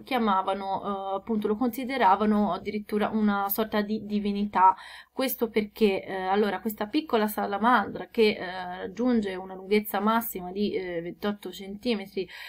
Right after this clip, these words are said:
ehm, è particolare perché ha sia la capacità di rigenerare, eh, parti del corpo mancanti, riesce a riprodurle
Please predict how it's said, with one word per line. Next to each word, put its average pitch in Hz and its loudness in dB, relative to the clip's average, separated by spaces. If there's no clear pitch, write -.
ehm, 196 -6
è 254 2
particolare 208 2
perché 214 0
ha 202 4
sia 339 4
la 202 2
capacità 208 0
di 214 -4
rigenerare, 214 2
eh, 196 -4
parti 208 2
del 185 -8
corpo 196 -2
mancanti, 190 -2
riesce 208 -2
a 190 -2
riprodurle 196 2